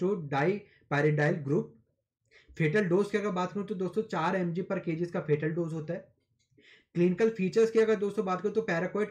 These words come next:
cause corrosion to mucosa of mouth, esophagus and gastrointestinal tract।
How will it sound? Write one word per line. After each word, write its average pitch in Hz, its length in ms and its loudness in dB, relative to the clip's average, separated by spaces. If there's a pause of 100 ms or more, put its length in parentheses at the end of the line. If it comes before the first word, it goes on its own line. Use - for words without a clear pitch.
(120)
cause 208 180 0 (560)
corrosion 160 500 2
to 185 160 0
mucosa 160 480 -2 (160)
of 151 200 -4
mouth, 147 340 -2 (640)
esophagus 165 640 0 (320)
and 151 180 -2
gastrointestinal 156 840 0
tract। 147 320 -4